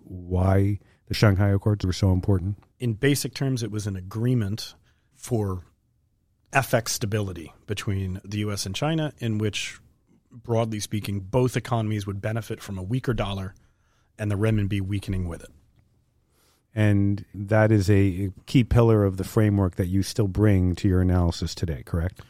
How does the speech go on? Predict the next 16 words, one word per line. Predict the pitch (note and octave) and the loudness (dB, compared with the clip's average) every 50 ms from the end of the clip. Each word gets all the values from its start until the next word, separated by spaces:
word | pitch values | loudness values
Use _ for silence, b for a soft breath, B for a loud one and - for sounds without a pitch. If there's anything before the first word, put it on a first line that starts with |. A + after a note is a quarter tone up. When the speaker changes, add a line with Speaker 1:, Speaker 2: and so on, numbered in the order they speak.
| b b b b b b b b b b b _ _ _ _ _ _ | b b b b b b b b b b b _ _ _ _ _ _
Speaker 2:
Well, | - E3+ E3 D#3+ | -2 -2 0 -2
it, | - - | -2 -2
it | C#3+ D3+ - - D3 C#3+ D3+ | -4 -6 -4 0 0 2 2
is | E3+ F3 D3+ C#3+ | 4 2 2 0
in | C3+ B2 | 0 0
the | A#2 | -2
sense | A2 - - B2+ A#2+ A2+ - - | -2 -4 -4 -4 -4 -4 -4 -6
of | A2+ G#2+ A2 G#2 G2+ G2 F#2 - - - - | -6 -6 -6 -6 -6 -8 -12 -14 -18 -16 -8
the | A#2+ G#2+ G2+ G2 F#2+ F#2+ F#2 - _ _ - - _ | -6 -4 -4 -4 -6 -8 -10 -12 _ _ -20 -20 _
two | - - E3 D3+ | -2 0 0 0
concepts. | - - A#2 G#2 G#2 - - G2+ F#2+ - - | 2 0 -2 -2 -2 -4 -6 -6 -8 -4 -2
One | A#2 A#2 A#2 A2+ | 0 0 2 2
we | A2 G#2 | 0 -2
just | G2+ G2+ G2 - - | -4 -6 -8 -8 -8
discussed, | G2+ - - - G#2 F#2 F#2 - - - | -8 -10 -8 -8 -10 -10 -8 -6 -4 -2
synchronicity, | B2 A2 - G#2 G2 G#2+ - - - F2+ F#2 F#2 A#2+ A#2 | -4 -4 -4 -6 -6 -6 -6 -6 -8 -10 -12 -12 -12 -12